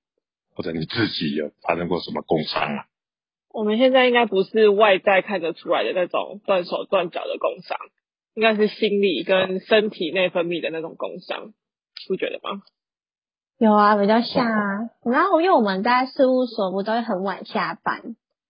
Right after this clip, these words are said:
Speaker 3: 然后假如说，
Speaker 2: 嗯。
Speaker 3: 假如说我们住在比较，我们住在比较暗的地方，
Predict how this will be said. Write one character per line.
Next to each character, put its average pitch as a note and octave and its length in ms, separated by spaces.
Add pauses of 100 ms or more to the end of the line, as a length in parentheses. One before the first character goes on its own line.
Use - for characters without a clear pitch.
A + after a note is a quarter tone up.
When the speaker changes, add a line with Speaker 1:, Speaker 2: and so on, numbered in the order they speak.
(580)
Speaker 3:
然 A#3 160
后 C4 60
假 A3 180
如 G3 160
说， A#3 160
Speaker 2:
嗯。 A#3 320 (680)
Speaker 3:
假 G#3 140
如 A3 140
说 B3+ 140
我 A#3+ 40
们 F#3+ 240
住 A3+ 160
在 A3+ 220
比 G3+ 160
较， G#3 720 (1400)
我 G#3 60
们 G#3 100
住 B3+ 100
在 C4 140
比 G#3 160
较 A#3+ 260
暗 A#3 240
的 G3 140
地 G#3 360
方， F3+ 300